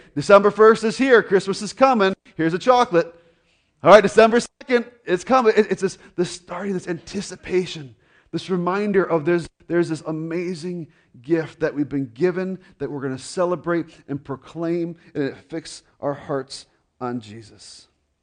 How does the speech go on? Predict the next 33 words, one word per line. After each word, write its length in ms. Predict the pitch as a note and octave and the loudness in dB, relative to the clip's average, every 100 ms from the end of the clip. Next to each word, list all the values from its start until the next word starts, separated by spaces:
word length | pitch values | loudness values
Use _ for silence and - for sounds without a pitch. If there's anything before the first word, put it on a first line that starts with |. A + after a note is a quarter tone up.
| _ _ _ _ | _ _ _ _
At 60 | - | -8
least 160 | C3+ C#3 | -8 -8
we 80 | |
can 220 | C3+ B2+ B2+ | -10 -8 -6
use 260 | F3 C#3+ | -6 -8
it 80 | - | -8
as 160 | B2+ A#2+ | -10 -10
a 80 | |
tool 560 | A2+ - G#3+ D3 F#2 F2 _ _ _ - | -14 -16 -16 -14 -14 -20 _ _ _ -18
to 60 | A2 | -12
that 220 | G#2+ G#2 | -12 -12
end. 300 | G#2+ A2+ _ _ _ _ _ _ _ _ _ _ _ | -16 _ _ _ _ _ _ _ _ _ _ _ _
There's 140 | F3+ F#3 | 0 2
something 200 | A3 F3 | 2 2
called 260 | G3+ F#3+ | 2 2
Advent 480 | E3+ F#3 F3 F#3 - | 2 2 0 -6 -8
candles, 680 | G3+ G3+ G#3 B2 G#2 - - _ _ | -6 -4 -4 -6 -14 -20 -20 _ _
uh, 220 | D3+ D3 | 2 4
or 300 | C#3 C#3+ D3 | 4 0 -4
called 340 | C#3+ F#3 E3+ C#3+ | -2 0 0 0
an 60 | |
Advent 420 | D#3 E3 D#3+ E3 D3 | 0 0 0 -6 -4
wreath 400 | D#3+ F#3 - - | -4 -4 -8 -8
a 60 | |
lot 160 | C3+ B2 | -4 -4
of 100 | A#2+ | -4
times. 520 | C3 G#2+ G2+ - - _ _ _ _ - | -12 -14 -16 -20 -20 _ _ _ _ -6
Um, 460 | C3+ A#2+ A#2 G#2+ G2 _ _ _ _ _ _ - | -2 -2 -4 -8 -14 _ _ _ _ _ _ -12
this 160 | D3+ | -10
is 140 | F#3 E3 | -8 0
where, 460 | E3+ E3 D#3 C#3+ - _ | 6 6 4 -2 -14 _
uh, 180 | C#3 B2+ - | -6 -6 -6
each 380 | E3+ F#3 - - | -10 -10 -10 -20